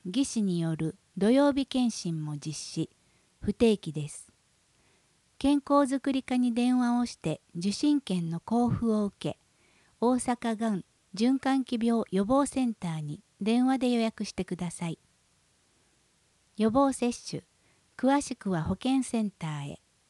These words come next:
高齢者肺炎球菌ワクチン。対象、今年度中に六十五歳以上になる市民、または身体障害者手帳、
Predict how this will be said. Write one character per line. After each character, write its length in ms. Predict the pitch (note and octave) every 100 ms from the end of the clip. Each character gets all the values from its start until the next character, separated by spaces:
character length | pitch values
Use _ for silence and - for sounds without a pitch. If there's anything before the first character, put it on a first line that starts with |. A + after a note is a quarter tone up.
| _ _ _ _ _ _ _ _ _ -
高 260 | C4 D4
齢 220 | D4+ C#4+ A#3
者 300 | - E3 - _
肺 400 | - B3+ D4 D4
炎 160 | C#4+
球 240 | C4 C4+ C4
菌 340 | - B3+ A#3+
ワ 120 | A#3
ク 140 | - F#3+
チ 200 | - C3+
ン。 80 | - _ _ _ _ _ _ _ -
対 220 | A3+ A#3+
象、 420 | A3+ - G3+ G3 - _ _ _ _
今 280 | - C4+ C#4+
年 240 | D4 C#4+
度 120 | C#4
中 300 | C4 B3+ B3+
に 280 | B3 A3+ A3 _ -
六 260 | A#3 -
十 220 | C#4+ D4+ C#4+
五 140 | C#4
歳 320 | - C4+ C4+
以 40 | B3
上 220 | G3+ E3
に 160 | D#3+
な 140 | F3 E3+
る 100 | D#3
市 220 | - G#3
民、 220 | F#3 C3+ - _ _ _ _ _
ま 120 | G3 G3
た 200 | A#3 G#3
は 240 | D#3+ E3+ _ _
身 280 | - C#4+ C4+
体 240 | G3+ F3+
障 300 | E3 A3+ A#3+
害 180 | A#3 A#3
者 200 | G#3+ A3
手 160 | - G3
帳、 400 | - D#3 C#3+